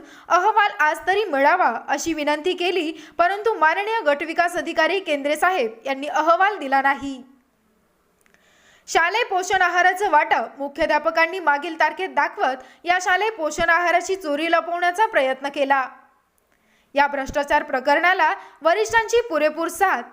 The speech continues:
या पत्रकारांना अहवाल नाही दिला तर मुख्य अधिकारी साहेबांची भेट होणार नाही, अशी परिपूर्ण तयारी गट शिक्षण अधिकारी राऊत,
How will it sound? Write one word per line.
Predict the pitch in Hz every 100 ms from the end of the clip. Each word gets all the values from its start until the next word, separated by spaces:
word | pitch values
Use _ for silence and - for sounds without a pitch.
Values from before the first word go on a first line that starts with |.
| - -
या | 285
पत्रकारांना | 277 262 302 311 311 330
अहवाल | 359 330 330 359 403
नाही | 370 285 269
दिला | 330 359 262 233 - _ 302
तर | 294
मुख्य | 269 262 339
अधिकारी | 339 339 339 349 381
साहेबांची | 359 311 330 349 349 381
भेट | 381 359 415
होणार | 277 262 262
नाही, | 269 262 277 - _ _ _ -
अशी | 269 285
परिपूर्ण | 294 294 285 302 339 339 359
तयारी | 302 330 392 349 381 - _ -
गट | 339 381
शिक्षण | 370 392 427 403
अधिकारी | 403 415 392 392 392
राऊत, | 311 381